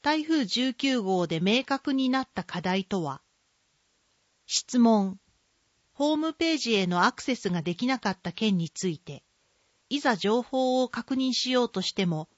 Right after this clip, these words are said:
ホームページへのアクセスが集中し、閲覧できなかった。その原因は？広報秘書課長、東京都との共同運営の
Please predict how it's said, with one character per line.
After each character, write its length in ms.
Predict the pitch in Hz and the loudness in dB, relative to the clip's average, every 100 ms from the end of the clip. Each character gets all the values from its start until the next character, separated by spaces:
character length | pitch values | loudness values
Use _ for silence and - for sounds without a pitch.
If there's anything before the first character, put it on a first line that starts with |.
| _ | _
ホ 240 | _ 294 311 | _ -2 0
ー 20 | |
ム 160 | 311 | -2
ペ 180 | 302 302 | -2 -2
ー 40 | 269 | 0
ジ 140 | 220 | 2
へ 120 | 190 | 2
の 140 | 175 196 | 4 2
ア 60 | |
ク 100 | - | 2
セ 120 | - | -2
ス 140 | 226 185 | -4 -4
が 100 | 165 | -4
集 240 | - 202 | -2 -2
中 260 | - 196 190 | -2 -2 -2
し、 360 | - 180 170 _ _ _ - | -2 -4 -6 _ _ _ -10
閲 220 | 185 247 | -8 0
覧 200 | 262 254 | 2 2
で 120 | 233 | 0
き 100 | 247 | 0
な 140 | 262 214 | -2 -4
か 100 | 165 | -8
っ 80 | - | -12
た。 160 | - 135 _ _ _ _ _ _ | -10 -10 _ _ _ _ _ _
そ 160 | - | -2
の 120 | 226 233 | 0 2
原 140 | 214 | 2
因 400 | 214 202 196 180 | 4 4 2 0
は？ 200 | 170 160 _ _ _ _ _ _ _ _ _ _ _ | -2 -6 _ _ _ _ _ _ _ _ _ _ _
広 280 | - 285 269 | -2 0 0
報 160 | 277 277 | -2 -2
秘 100 | - | -2
書 180 | 277 | -2
課 140 | 254 254 | -2 -4
長、 340 | - 165 143 - _ _ _ _ _ _ _ | -4 -6 -8 -14 _ _ _ _ _ _ _
東 200 | 277 311 - | -2 -2 0
京 220 | 330 311 | 0 0
都 140 | 226 | 0
と 120 | 190 | 0
の 140 | 175 165 | 0 0
共 300 | - 240 247 | 0 0 2
同 300 | 247 247 240 | 2 4 2
運 320 | 247 240 202 | 4 4 4
営 180 | 165 151 | 4 0
の 240 | 143 143 | -4 -8